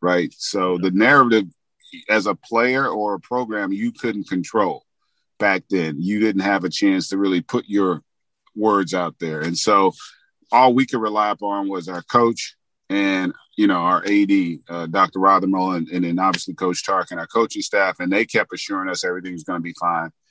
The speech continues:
Speaker 1: Uh, and quite frankly, a lot of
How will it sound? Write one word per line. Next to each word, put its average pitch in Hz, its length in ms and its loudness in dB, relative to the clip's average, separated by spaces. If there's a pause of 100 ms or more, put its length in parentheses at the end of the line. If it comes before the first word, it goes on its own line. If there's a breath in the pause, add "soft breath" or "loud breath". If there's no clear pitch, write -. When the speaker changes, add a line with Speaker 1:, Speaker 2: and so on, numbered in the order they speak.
(480)
Speaker 1:
Uh, 80 400 2 (220)
and 95 460 0 (160)
quite 107 280 2
frankly, 117 420 0
a 95 80 -2
lot 107 300 4
of 101 140 -2